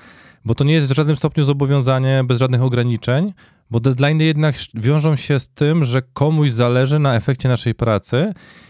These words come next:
i że my zobowiązujemy się dostarczyć mu pewną porcję lub całość czegoś w jakimś zakresie czasowym. Jeżeli tego nie ma,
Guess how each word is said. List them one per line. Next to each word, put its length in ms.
i 80
że 120
my 140
zobowiązujemy 580
się 160
dostarczyć 760
mu 120
pewną 440
porcję 460
lub 160
całość 540
czegoś 380
w 40
jakimś 280
zakresie 320
czasowym. 540
Jeżeli 180
tego 280
nie 200
ma, 260